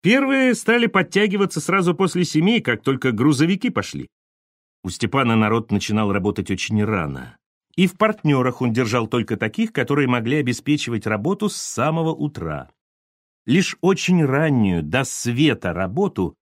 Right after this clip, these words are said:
он считал продуктивной. Этот их предводитель грёбаный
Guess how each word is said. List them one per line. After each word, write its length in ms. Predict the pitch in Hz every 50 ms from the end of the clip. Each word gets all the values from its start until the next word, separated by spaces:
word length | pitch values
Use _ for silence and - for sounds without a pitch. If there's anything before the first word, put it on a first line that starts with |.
| _ _ _ _
он 180 | - 143 165 147
считал 420 | - - - 127 120 135 131 120
продуктивной. 720 | - 113 110 101 98 - - - 76 67 65 60 - - _ _ _ _ _ _ _ _ _ _ _ _ _ _ _ _ -
Этот 380 | 165 175 - - 170 151 -
их 220 | 190 170 - - -
предводитель 920 | - 156 180 170 123 113 127 170 - 165 175 240 254 233 - 202 151 113
грёбаный 680 | 98 101 117 107 98 85 73 80 76 73 71 - -